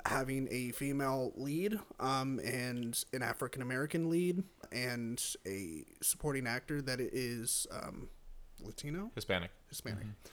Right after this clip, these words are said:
Speaker 2: Po-, uh,
Speaker 1: Um,
Speaker 2: O-, Oscar Isaacs is, and then so is, um, guy who plays Cassian.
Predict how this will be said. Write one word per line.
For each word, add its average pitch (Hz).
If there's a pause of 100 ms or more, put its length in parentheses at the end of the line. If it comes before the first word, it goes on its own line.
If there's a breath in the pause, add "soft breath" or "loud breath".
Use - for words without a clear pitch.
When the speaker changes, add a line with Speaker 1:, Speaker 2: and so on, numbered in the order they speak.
(120)
Speaker 2:
Po-, 117
uh, 107
Speaker 1:
Um, 135
Speaker 2:
O-, 110
Oscar 104
Isaacs 101
is, 101
and 95
then 92
so 95
is, 92
um, 95 (1000)
guy 117
who 120
plays 92
Cassian. 98